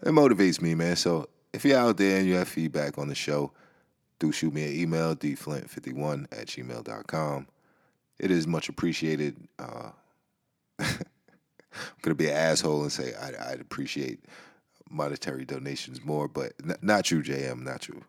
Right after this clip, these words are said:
I'm not talking about you. I'm talking about all the other listeners, because the numbers are increasing. I do need to promote the show more, though, and I am gonna send out a tweet or a, a face-, a Facebook or Instagram post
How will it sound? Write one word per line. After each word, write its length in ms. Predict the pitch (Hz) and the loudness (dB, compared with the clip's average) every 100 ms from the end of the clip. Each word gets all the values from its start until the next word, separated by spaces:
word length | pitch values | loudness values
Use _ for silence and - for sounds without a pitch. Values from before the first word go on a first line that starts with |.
| - | -14
I'm 80 | 143 | -8
not 160 | 139 127 | -6 -4
talking 260 | 135 127 | -6 -6
about 220 | 117 113 | -12 -12
you. 160 | - - - | -12 -14 -14
I'm 80 | 71 | -4
talking 300 | 90 82 82 | 0 0 2
about 300 | 80 73 - _ _ _ - | 2 0 -6 _ _ _ -4
all 140 | 78 | -2
the 160 | 73 71 | -2 -2
other 140 | 67 | -4
listeners, 580 | 69 71 - 65 65 - - - - - | -4 -4 -6 -10 -10 -14 -20 -20 -6 6
because 240 | 175 156 | 8 10
the 80 | 165 | 10
numbers 400 | 175 165 151 131 - | 10 12 10 8 6
are 260 | 113 113 | 8 8
increasing. 720 | 110 104 - 113 98 95 95 - - - | 6 2 6 6 6 4 2 -4 -20 -8
I 120 | - | -2
do 220 | 80 90 80 | 2 4 4
need 300 | 80 76 - | 0 -2 -6
to 120 | - | -8
promote 300 | 76 73 69 | -6 -6 -6
the 100 | - | -8
show 240 | - 69 | -6 -4
more, 260 | 65 69 67 | -4 -6 -6
though, 280 | 65 67 131 | -6 -6 -8
and 100 | 123 | -12
I 120 | 123 127 | -10 -8
am 400 | 131 127 117 _ _ - | -8 -10 -16 _ _ -16
gonna 140 | 123 113 | -14 -6
send 260 | - 67 | -6 -4
out 180 | 135 - | -6 -6
a 60 | - | -8
tweet 380 | - 143 131 - | -8 -6 -8 -10
or 360 | 131 117 113 113 123 _ _ _ - | -14 -12 -12 -16 -20 _ _ _ -16
a, 260 | - - | -14 -14
a 40 | - | -14
face-, 340 | - - - - | -12 -12 -12 -10
a 120 | 67 | -10
Facebook 540 | - 107 113 - 82 | -8 -4 -4 -2 -4
or 120 | 73 65 | -4 -8
Instagram 500 | - - 69 62 64 | -6 -6 -6 -10 -10
post 400 | - 62 - | -12 -12 -16